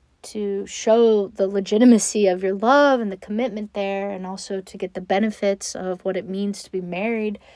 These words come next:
at least here in the U S, with tax breaks and all of that good stuff, right? So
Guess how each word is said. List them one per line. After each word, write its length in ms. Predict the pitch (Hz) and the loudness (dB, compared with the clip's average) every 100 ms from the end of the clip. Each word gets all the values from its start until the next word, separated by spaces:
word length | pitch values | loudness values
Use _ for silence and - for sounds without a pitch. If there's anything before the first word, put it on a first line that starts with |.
| _ _ | _ _
at 120 | - 202 | -16 -10
least 320 | 202 185 - | -10 -10 -10
here 360 | 190 190 190 196 _ _ _ | -6 -4 -4 -8 _ _ _
in 140 | - 196 | -12 -10
the 100 | 180 | -8
U 160 | 185 | -2
S, 640 | 208 226 214 - - - - _ _ _ _ _ _ _ _ | 2 2 0 -4 -12 -14 -20 _ _ _ _ _ _ _ _
with 260 | - 175 _ | -20 -20 _
tax 380 | - 208 202 - | -8 -2 -2 -4
breaks 640 | - 175 180 - - - | -8 -6 -6 -10 -14 -16
and 360 | - 160 160 - _ _ _ _ _ _ _ _ | -16 -18 -20 -20 _ _ _ _ _ _ _ _
all 140 | 165 170 | -14 -12
of 80 | 165 | -6
that 280 | 202 202 | -6 -6
good 200 | - 175 | -10 -12
stuff, 420 | - - 170 185 - - _ _ _ _ _ _ _ _ _ _ _ _ _ | -12 -12 -10 -10 -14 -20 _ _ _ _ _ _ _ _ _ _ _ _ _
right? 320 | - 202 214 - _ _ _ _ _ _ _ _ _ _ _ _ _ _ _ _ _ - - | -10 -8 -8 -14 _ _ _ _ _ _ _ _ _ _ _ _ _ _ _ _ _ -20 -20
So 600 | - - 226 208 202 202 | -8 -2 2 4 4 2